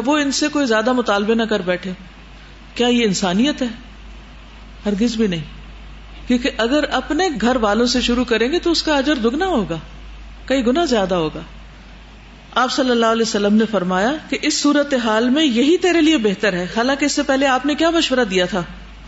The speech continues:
ینگ لڑکی سے شادی کرتے جو تمہاری عمر کی ہوتی، یہ ایک آئیڈیل سچویشن ہے، اگر کوئی ایسا مسئلہ نہیں تو ٹھیک ہے، پسندیدہ ہے یہ،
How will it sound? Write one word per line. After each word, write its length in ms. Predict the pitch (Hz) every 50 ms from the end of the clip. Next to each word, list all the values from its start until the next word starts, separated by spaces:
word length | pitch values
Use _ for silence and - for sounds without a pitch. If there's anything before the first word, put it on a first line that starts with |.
| - - - - -
ینگ 240 | 330 370 392 381 370
لڑکی 260 | 359 359 320 - 320
سے 140 | - 311 294
شادی 280 | 269 233 214 208 220
کرتے 320 | 220 226 208 196 196 - 254
جو 100 | 240 269
تمہاری 320 | 254 294 294 311 320 330 311
عمر 280 | - 240 233 254 254 247
کی 80 | - 240
ہوتی، 320 | 220 202 190 - 233 269 330 - - - - - - - -
یہ 60 | 339
ایک 120 | 392 381
آئیڈیل 300 | 370 339 349 339 381 392
سچویشن 580 | 330 - 330 240 262 247 214 202 208 226 233 254
ہے، 40 | 302
اگر 160 | 311 311 294
کوئی 220 | - 320 339 349
ایسا 200 | 311 269 - 294
مسئلہ 280 | 262 240 220 220 247 262
نہیں 200 | 254 247 277 294
تو 100 | - 320 311
ٹھیک 260 | - 339 359 - 277
ہے، 100 | 202 175 - - - - - - - - - - - - - - - - -
پسندیدہ 640 | - 220 - - 233 233 220 247 254 233 359 330 302
ہے 100 | 269 220
یہ، 180 | 196 175 160